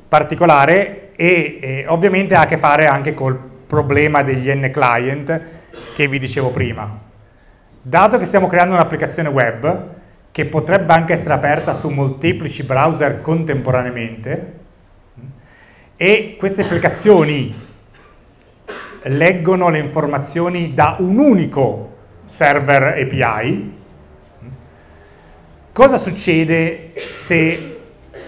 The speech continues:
il browser tre, questo qui, aggiorna qualcosa, mm? cancella un film, cancella una domanda, aggiunge una risposta, eccetera?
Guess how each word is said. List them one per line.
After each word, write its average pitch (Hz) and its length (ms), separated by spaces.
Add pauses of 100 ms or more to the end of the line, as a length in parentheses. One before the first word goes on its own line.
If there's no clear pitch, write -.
(2000)
il 180 180
browser 165 520
tre, 160 560 (1120)
questo 135 280
qui, 127 400 (720)
aggiorna 185 640
qualcosa, 143 920 (1400)
mm? 160 220
cancella 143 460
un 143 100
film, 131 500
cancella 131 540
una 123 260
domanda, 120 500
aggiunge 131 400
una 123 140
risposta, 123 500
eccetera? 113 500